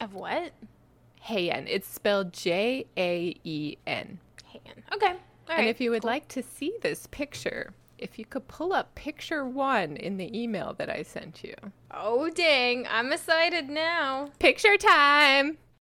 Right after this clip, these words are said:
Speaker 1: Picture time. There we go. Okay. Let's see.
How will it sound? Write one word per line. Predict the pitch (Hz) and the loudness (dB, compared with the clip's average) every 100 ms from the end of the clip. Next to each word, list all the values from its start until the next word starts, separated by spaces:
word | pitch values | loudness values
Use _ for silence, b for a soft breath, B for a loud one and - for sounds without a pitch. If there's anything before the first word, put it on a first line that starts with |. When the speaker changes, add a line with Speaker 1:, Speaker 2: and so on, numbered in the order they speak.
| _ | _
Speaker 1:
Picture | - 254 - 285 | -14 -12 -4 -4
time. | 294 - 311 339 349 339 339 339 339 349 339 _ _ | -4 -8 -8 -6 -10 -10 -12 -14 -18 -20 -20 _ _
There | 226 175 | -6 -6
we | 185 | -6
go. | 202 196 - | -6 -6 -2
Okay. | 196 247 - 277 254 180 170 - b b b b b _ | 0 0 -2 -4 -2 -4 -6 -18 b b b b b _
Let's | 269 269 220 - | -8 -6 -6 -8
see. | - - 254 - | -14 -8 -10 -10